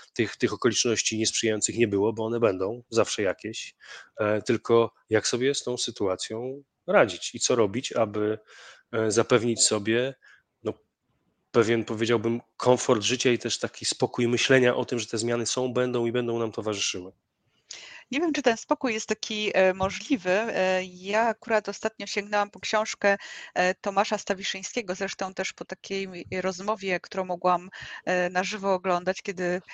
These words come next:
Speaker 2: właśnie Tomasz Stawiszyński rozmawiał z dziennikarką. E, napisał on niedawno książkę Reguły na czas chaosu. Tutaj właśnie t-,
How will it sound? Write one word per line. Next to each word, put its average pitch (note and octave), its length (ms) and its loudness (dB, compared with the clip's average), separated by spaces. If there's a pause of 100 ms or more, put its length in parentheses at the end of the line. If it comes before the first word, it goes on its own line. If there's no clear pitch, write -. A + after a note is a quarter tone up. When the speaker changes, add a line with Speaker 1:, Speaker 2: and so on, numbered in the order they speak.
(220)
Speaker 2:
właśnie F#3 240 -6
Tomasz F#3+ 240 0
Stawiszyński F#3+ 680 -4
rozmawiał F#3+ 420 -4
z F#3 60 -8
dziennikarką. F#3 840 0 (360)
E, F#3 260 4
napisał G#3 420 4
on C4 160 4
niedawno A#3+ 360 0
książkę A#3+ 420 0
Reguły G#3+ 300 2
na G#3+ 120 2
czas A3+ 220 -2
chaosu. F3 440 4
Tutaj G3 200 -4
właśnie G3 280 -6
t-, - 100 -20